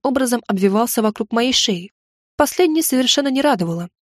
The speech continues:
несмотря на слабый захват и тёплое пламя, не причиняющие вреда. Но вот навязчивая мысль, что белый дракончик может придушить или сломать мою шею при желании,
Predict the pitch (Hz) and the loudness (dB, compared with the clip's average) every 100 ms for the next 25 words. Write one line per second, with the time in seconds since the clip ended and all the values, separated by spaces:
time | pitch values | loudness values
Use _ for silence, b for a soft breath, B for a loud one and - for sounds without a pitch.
0 | - 214 220 214 214 196 202 180 185 185 | -4 0 0 0 0 0 0 2 2 0
1 | - 190 - 185 190 - 190 233 277 220 | 0 -2 -2 -2 -2 0 0 0 -2 0
2 | 185 180 - 180 175 175 208 196 196 170 | 0 -2 -2 -2 -2 0 0 0 -2 -4
3 | - _ _ _ 294 302 311 - 277 269 | -12 _ _ _ 0 2 2 2 0 0
4 | 262 - 233 233 233 269 - 202 - 202 | 0 0 2 2 2 -2 -2 -4 -2 0
5 | 202 196 185 208 208 190 - 190 190 190 | 4 2 2 -2 -2 -2 -2 0 0 0
6 | - 185 190 - 190 - 196 190 202 185 | -2 -2 -2 -2 -2 0 0 2 0 -2
7 | 180 180 175 - 185 180 190 180 208 269 | -2 -2 -2 -2 -2 -2 -2 0 0 -2
8 | 190 175 | -4 -8